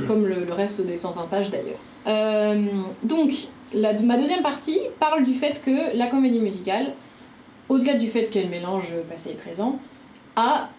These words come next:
un sous-texte, et même un, même pas un sous-texte, est extrêmement politique. Et donc on considère Hamilton, dans ma deuxième partie, comme un vrai objet politique,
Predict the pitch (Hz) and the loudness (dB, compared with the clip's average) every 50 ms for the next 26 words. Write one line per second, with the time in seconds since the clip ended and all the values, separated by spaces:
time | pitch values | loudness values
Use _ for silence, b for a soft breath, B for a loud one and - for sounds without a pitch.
0 | - - - 214 208 208 208 - - 240 233 - 285 277 277 269 - - - - | -16 -8 -4 -2 -2 -2 -2 -2 -2 -2 0 0 0 0 0 0 -4 -6 -8 -8
1 | - - - - 214 208 196 202 202 214 220 208 175 175 175 175 175 175 185 185 | -12 -12 -6 0 2 2 4 4 4 2 2 0 0 -2 -6 -6 -6 -4 -4 -2
2 | 180 196 180 175 170 - 226 220 277 254 262 254 - - - - 240 254 311 311 | -2 -2 -2 -2 -2 -4 -4 0 0 0 0 0 -4 -8 -4 -2 0 0 0 0
3 | - - 214 208 214 - - 202 208 214 220 214 202 196 196 - - - - - | 0 0 0 0 0 -2 -2 0 0 0 0 0 -2 -4 -4 -6 -12 -12 -10 -8
4 | - 196 220 208 208 196 196 247 233 - - 220 233 233 226 220 220 - - - | -6 -4 -4 -4 -2 -2 -2 -2 -2 -2 -2 -2 0 0 0 -2 -4 -8 -14 -18
5 | - 185 175 175 170 170 - 226 262 311 285 - 185 180 170 165 170 170 165 170 | -18 -16 -14 -14 -10 -6 -2 -2 0 0 0 0 -2 -2 -6 -8 -10 -10 -10 -12
6 | - - - - 254 - - - 254 269 294 277 - - - 208 202 190 180 - | -12 -10 -8 -6 -6 -4 -2 0 2 2 2 0 -2 -4 -6 -4 -4 -4 -4 -4
7 | - 233 - - - - 202 196 214 214 208 196 170 165 - 285 320 - | -2 -2 -2 -2 -2 -2 0 0 0 0 0 -2 -6 -6 -4 -4 -4 -4